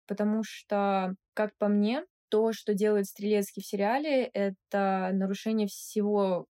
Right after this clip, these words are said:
этического кодекса психолога в принципе, поскольку человек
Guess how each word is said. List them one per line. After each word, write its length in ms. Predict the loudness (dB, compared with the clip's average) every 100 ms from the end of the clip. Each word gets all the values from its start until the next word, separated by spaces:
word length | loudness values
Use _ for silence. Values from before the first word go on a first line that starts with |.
| -10
этического 640 | -4 -4 -4 -8 -2 -2
кодекса 760 | 0 0 -2 -6 -8 -4 -4 -6
психолога 560 | -6 -6 -2 0 0 -2
в 100 | -6
принципе, 720 | -6 -4 -6 -12 -8 -8 -8 -6
поскольку 1700 | -6 -6 -2 0 2 -2 -4 0 2 4 4 4 2 0 -2 -4 -10 _ -16
человек 600 | -4 0 0 0 -2